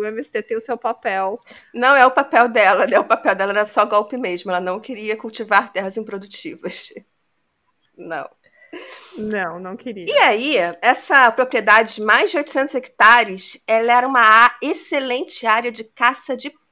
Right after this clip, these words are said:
Speaker 2: patos. E toda a família de Wade, o próprio Wade, eram caçadores de patos assíduos.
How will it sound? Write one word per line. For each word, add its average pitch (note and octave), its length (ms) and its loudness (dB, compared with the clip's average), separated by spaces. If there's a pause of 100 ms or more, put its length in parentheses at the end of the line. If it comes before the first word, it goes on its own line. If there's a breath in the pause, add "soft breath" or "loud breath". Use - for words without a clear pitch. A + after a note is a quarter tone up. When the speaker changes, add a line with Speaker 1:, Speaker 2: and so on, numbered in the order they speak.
Speaker 2:
patos. - 840 -4 (240)
E B3 60 -18
toda F4 320 -2
a C5 40 0
família E4+ 380 -6
de B3+ 140 -8
Wade, A#3+ 280 -4
o A#3+ 40 -6
próprio D4+ 380 -4
Wade, B3+ 400 -6
eram A#3 180 -4
caçadores A#3+ 640 -6
de C4+ 100 -12
patos G#3 420 -2
assíduos. F#3+ 720 -16